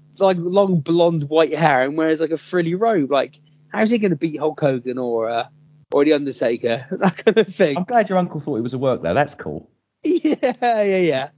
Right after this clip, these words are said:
Speaker 1: yeah. But, um, so, yeah, so, but with Terry Funk, I only knew of Terry Funk by how they kind of sold him when he was on W W F T V.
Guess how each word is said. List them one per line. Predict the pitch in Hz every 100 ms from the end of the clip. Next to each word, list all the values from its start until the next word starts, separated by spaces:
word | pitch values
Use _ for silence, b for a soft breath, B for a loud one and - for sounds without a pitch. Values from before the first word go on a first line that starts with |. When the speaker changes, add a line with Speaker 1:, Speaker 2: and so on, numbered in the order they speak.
| _
Speaker 1:
yeah. | 165 143 127 _ _ _ _
But, | 262
um, | 214 208 202 208 196 _ _ _
so, | -
yeah, | 294 269
so, | 233 247 196 - _ -
but | 247 214 220
with | 247
Terry | - 226 170
Funk, | - 190 127 117 - _ _
I | 202 254
only | 226 165
knew | 160 170 147
of | 131
Terry | - 151 135
Funk | - 151 120 -
by | 139 131 127 131 _ _ _ -
how | 160 151
they | 135 131
kind | 143
of | 135
sold | - 185 156
him | 127 120
when | 127
he |
was | 127 127
on | 123 123
W | 147 127 131
W | 123 123
F | 117 - - - _
T | - 135
V. | 156 160 104